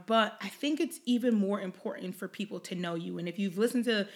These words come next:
some episodes of the podcast, you know that I say this all the time. Like, it's not just about who you know, it's also about who knows you and, like, what they know you for. Um, I have been very intentional about, you know, building an identity around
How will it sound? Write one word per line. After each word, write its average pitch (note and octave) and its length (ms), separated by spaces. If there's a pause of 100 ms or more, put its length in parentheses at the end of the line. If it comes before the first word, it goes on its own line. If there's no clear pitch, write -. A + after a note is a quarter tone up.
(120)
some G#3 120
episodes G3+ 460
of F3+ 140
the F3 60
podcast, F3+ 540
you G3+ 80
know F#3+ 120
that F3 120
I E3+ 100
say F3 140
this E3+ 140
all E3+ 140
the G3+ 80
time. A3+ 260
Like, F#3 140 (260)
it's G3 160
not A3 240
just C4+ 160
about A3 220
who G#3+ 120
you G3+ 140
know, F#3 180
it's F3 160
also F#3 320
about E3+ 340 (100)
who G#3+ 200
knows F3+ 360
you A3 240
and, G3+ 120
like, F3+ 180 (260)
what G3 400
they F#3 160
know F3+ 220
you E3+ 200
for. G3 640 (320)
Um, F3+ 500 (840)
I G#3+ 260
have A#3+ 240
been G3+ 420
very F#3+ 380
intentional F#3+ 720
about, E3+ 520 (340)
you G#3 100
know, E3 180 (140)
building F#3+ 680 (100)
an F#3+ 100
identity F3 580
around E3+ 540